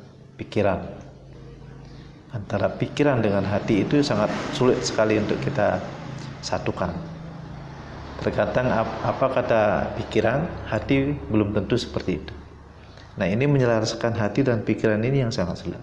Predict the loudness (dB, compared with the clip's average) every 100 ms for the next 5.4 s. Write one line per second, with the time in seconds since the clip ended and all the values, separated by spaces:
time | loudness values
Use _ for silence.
0 | -12 -12 -8 -6 -2 -2 -2 -4 -4 -4
1 | -4 -4 -8 -10 -14 -16 -18 -20 -20 -20
2 | -20 -20 -20 _ _ _ _ _ _ -14
3 | -6 0 2 0 -2 -10 -14 -12 -4 0
4 | 0 0 0 0 -2 -8 -2 0 2 2
5 | 2 0 -4